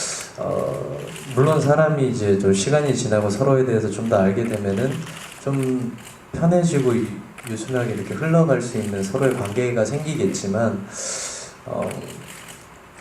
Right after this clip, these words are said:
사람 일은 어떻게 될지 모르기도 하고, 현실적으로 생각했을 때는 조금,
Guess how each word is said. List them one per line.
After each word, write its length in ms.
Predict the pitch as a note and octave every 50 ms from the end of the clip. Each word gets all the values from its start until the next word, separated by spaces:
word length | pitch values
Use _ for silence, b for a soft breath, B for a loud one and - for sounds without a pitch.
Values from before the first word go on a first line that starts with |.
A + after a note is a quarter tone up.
| - -
사람 320 | - - C3+ C#3 C#3+ C#3+ C#3
일은 140 | B2+ - A#2
어떻게 260 | G2 F#2+ G2+ A#2 A#2
될지 280 | A2+ A2+ A2 - - B2+
모르기도 480 | - G2 G2 G2+ G#2 A#2 - - A#2 A#2
하고, 260 | A#2+ B2 A#2+ A#2+ A2+
현실적으로 560 | - C#3+ E3 D#3+ E3 E3 D#3+ D3+ C#3 C#3 C3
생각했을 580 | B2+ B2+ B2 B2 A#2 - A#2 A2 - - G2+ G2+
때는 260 | - G#2 G2+ G#2+ G#2
조금, 480 | - - G#2+ - - A2 A2 G#2+ G#2+